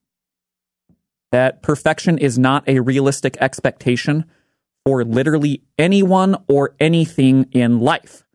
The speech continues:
There's a lot of strength in understanding that, because you become more receptive and understanding of people's flaws, right? How you perceive flaws.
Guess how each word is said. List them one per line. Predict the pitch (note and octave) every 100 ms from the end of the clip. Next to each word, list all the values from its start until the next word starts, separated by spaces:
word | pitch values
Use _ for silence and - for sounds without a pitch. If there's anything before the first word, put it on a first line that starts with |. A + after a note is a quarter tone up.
| _ _ _ _ -
There's | A#2+ A#2+
a |
lot | B2 C#3
of | C#3+
strength | - G3+ F#3+ -
in | D3 D3 C#3
understanding | C#3+ C#3+ C3+ - D#3+ C#3+ G#2+
that, | - - _ _ _ _ -
because | A#2 - A#2+ A2+ A2
you | A#2+
become | A#2+ - C3 B2
more | B2 B2
receptive | B2 - F#3 F#3 D#3+ D3
and | C3
understanding | C3 C3 - - B2 A#2+ B2 B2+ -
of | A#2 A2 A2+ - _ _ _ _ _ _
people's | B2+ C3 -
flaws, | - D4+ - - - _ _
right? | A#2+ D3 G3+ _ _ _ _ _ _ _ _ _ _ _
How | D3
you | D#3+ E3+
perceive | E3 D#3+ C#3 - F#3 F3+ D#3+ E3
flaws. | - D#3 C3+ - -